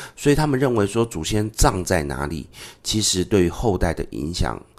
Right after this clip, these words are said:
他们就像是一个血脉相连的，会有连结的那个状况。那在我个人的经验里面，其实这个所谓的阴宅这一块，的确它也是有，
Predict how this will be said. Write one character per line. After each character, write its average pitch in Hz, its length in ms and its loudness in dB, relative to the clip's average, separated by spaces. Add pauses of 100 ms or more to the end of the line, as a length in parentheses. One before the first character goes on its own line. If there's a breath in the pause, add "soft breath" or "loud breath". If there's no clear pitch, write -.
(240 loud breath)
他 120 100 4
们 92 140 2
就 85 120 -2
像 85 220 0
是 80 160 -6
一 78 60 -4
个 80 80 -4
血 62 260 -6
脉 76 220 -2
相 76 280 -2
连 60 200 -4
的， 62 80 -6
会 78 160 -2
有 62 80 -2
连 60 260 -8
结 62 140 -12
的 64 100 -12
那 64 120 -10
个 - 100 -12
状 67 320 -10
况。 82 200 -6 (600 loud breath)
那 107 500 4
在 123 200 4
我 76 140 4
个 101 220 6
人 78 240 4
的 73 280 2
经 95 320 -2
验 80 140 0
里 65 80 -8
面， 69 320 -4 (240 loud breath)
其 - 160 -2
实 85 240 -2
这 92 140 2
个 82 140 0
所 73 160 -2
谓 80 100 2
的 71 160 -2
阴 87 260 -2
宅 58 380 -2 (400 loud breath)
这 104 140 4
一 82 80 4
块， 85 240 -2
的 82 180 -4
确 101 140 -2
它 - 180 4
也 82 140 -4
是 - 220 -6
有， 50 300 -8